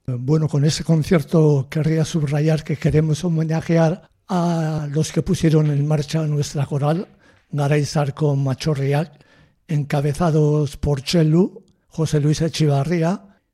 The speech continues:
Algunos de ellos todavía siguen activos cantando en la coral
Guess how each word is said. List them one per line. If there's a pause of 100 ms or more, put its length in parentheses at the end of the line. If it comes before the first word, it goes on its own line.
(160)
Algunos
de
ellos
todavía
siguen
activos
cantando
en
la
coral